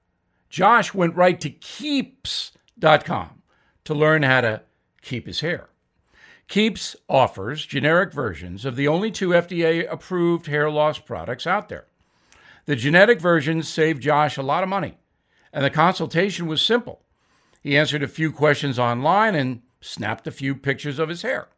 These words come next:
A doctor then evaluated everything and recommended the right F D A approved hair loss treatment for Josh. It was shipped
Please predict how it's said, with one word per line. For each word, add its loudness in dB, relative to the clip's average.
A -2
doctor 4
then 2
evaluated 2
everything 0
and -2
recommended 0
the -4
right 2
F -2
D -2
A -2
approved -4
hair -2
loss -4
treatment -6
for -10
Josh. -6
It -8
was 2
shipped -2